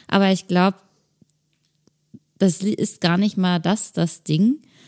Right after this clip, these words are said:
sondern, äh, ich hab eher so Angst davor, dass ich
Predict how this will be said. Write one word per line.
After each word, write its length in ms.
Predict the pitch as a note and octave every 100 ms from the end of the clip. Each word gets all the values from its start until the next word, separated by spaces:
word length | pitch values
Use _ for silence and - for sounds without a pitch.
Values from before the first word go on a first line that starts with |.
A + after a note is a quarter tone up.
| _
sondern, 720 | - F#3+ F3+ F#3 F#3 F#3+ F#3+ -
äh, 520 | - - E3 E3 E3+ - _ - - _ -
ich 140 | F3 F#3+
hab 240 | F#3+ -
eher 300 | F#3 G3 G3+
so 520 | F3+ F#3 F#3+ F#3+ F#3+ - -
Angst 340 | G3 G3 -
davor, 380 | G3 - F#3+ F#3+
dass 180 | F#3 F#3
ich 140 | F#3